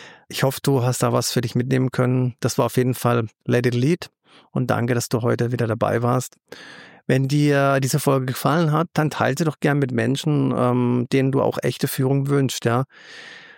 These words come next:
Ähm, weil ich möchte einfach diese Themen auch mit ganz vielen Führungskräften teilen, ja. Und wenn du noch kein Abo dagelassen hast, dann bin ich dir auch sehr, sehr dankbar, wenn du das jetzt tust. Jetzt ist wirklich ein guter Moment, ja. Jetzt sage ich einfach mal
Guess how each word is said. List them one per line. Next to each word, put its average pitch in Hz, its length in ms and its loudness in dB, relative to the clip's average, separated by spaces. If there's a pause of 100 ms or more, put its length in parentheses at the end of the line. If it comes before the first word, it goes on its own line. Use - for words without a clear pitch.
(160)
Ähm, 127 340 2
weil 127 120 0
ich 123 80 -4
möchte 135 240 0
einfach 135 400 -2 (220)
diese 135 200 0
Themen 131 320 0
auch - 180 -2
mit 135 120 0
ganz 123 240 0
vielen 131 260 -2
Führungskräften - 640 -4
teilen, 110 480 -2
ja. 117 100 -2
Und 127 240 0
wenn 143 160 2
du 143 260 2 (680)
noch - 200 -4
kein - 180 -2
Abo 170 260 0
dagelassen 147 580 0
hast, 139 260 -2
dann 135 220 0
bin 131 100 -2
ich 131 80 -6
dir - 160 0
auch 120 140 -2
sehr, 131 340 0
sehr 123 220 0
dankbar, 120 460 -2 (840)
wenn 110 160 0
du 120 80 2
das 117 140 -2
jetzt - 260 -2
tust. 135 320 0
Jetzt 123 160 0
ist - 220 -4
wirklich 120 260 -2
ein 123 220 0
guter 113 220 0
Moment, 104 420 -4
ja. 104 180 -2 (580)
Jetzt - 140 -4
sage 147 160 0
ich 147 100 -2
einfach 156 280 -2
mal 147 280 2